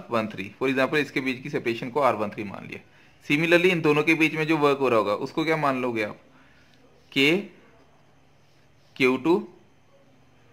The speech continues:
क्यू थ्री upon आर टू थ्री,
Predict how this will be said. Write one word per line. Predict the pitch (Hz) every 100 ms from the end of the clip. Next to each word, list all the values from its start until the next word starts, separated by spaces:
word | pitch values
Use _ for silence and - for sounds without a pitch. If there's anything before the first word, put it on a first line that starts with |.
| _ _ _ -
क्यू | 143 135
थ्री | 127 160 208 214 - _ _ _ _ _ _ _ _ _ _ 117
upon | 113 135 143 190 208 - - _ _ _ _ _ _ _ _ _ _ _ _ _
आर | 117 120 147 185 - - _
टू | 127 113
थ्री, | - 107